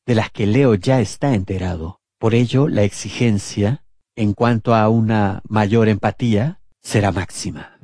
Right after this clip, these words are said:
El mes de octubre es el mes en el que la relación puede tener más peligro, precisamente por acciones imprudentes, por ataques internos y externos,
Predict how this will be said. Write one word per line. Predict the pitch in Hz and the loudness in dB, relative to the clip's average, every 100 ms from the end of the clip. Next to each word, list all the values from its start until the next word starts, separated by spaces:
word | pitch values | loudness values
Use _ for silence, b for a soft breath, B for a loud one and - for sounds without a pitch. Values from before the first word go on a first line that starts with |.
| - _ - | -18 _ -4
El | 107 | 2
mes | 147 147 | 2 2
de | - 147 151 | 2 2 2
octubre | - 123 - 170 165 185 - | -2 -4 -2 -2 2 0 0
es | 139 - - - | -2 -4 -10 -4
el | 120 | 0
mes | 123 160 | 2 2
en | 151 | 2
el | 131 120 | 2 0
que | - 113 113 113 - _ _ _ _ | -2 0 2 0 -4 _ _ _ _
la | 120 117 | -2 0
relación | 160 135 - 175 170 180 202 - _ | 2 0 0 0 2 2 -2 -6 _
puede | 131 131 135 | 0 2 2
tener | 123 131 147 175 - - - _ _ - | 2 2 2 0 -8 -20 -20 _ _ -2
más | 135 - | -2 2
peligro, | 117 101 90 90 85 - _ _ _ _ _ _ | 2 2 0 -2 -6 -14 _ _ _ _ _ _
precisamente | 107 120 120 117 139 131 143 | 0 2 2 2 2 0 -2
por | - 117 110 120 170 - _ _ _ _ - | -4 -2 0 0 -2 -10 _ _ _ _ -14
acciones | - - 123 120 120 - | -12 -2 2 2 2 -2
imprudentes, | 123 110 135 127 127 101 143 - - - _ _ _ | -2 0 2 4 4 2 -4 -8 -12 -18 _ _ _
por | 127 117 | 0 0
ataques | 117 135 - 143 - - - - - _ _ | 0 -4 -4 -6 -6 -10 -16 -20 -20 _ _
internos | - 101 113 131 117 117 - | -6 -2 2 2 2 0 0
y | |
externos, | 101 - 135 98 104 151 - - | -4 -2 -4 -2 -4 -4 -10 -16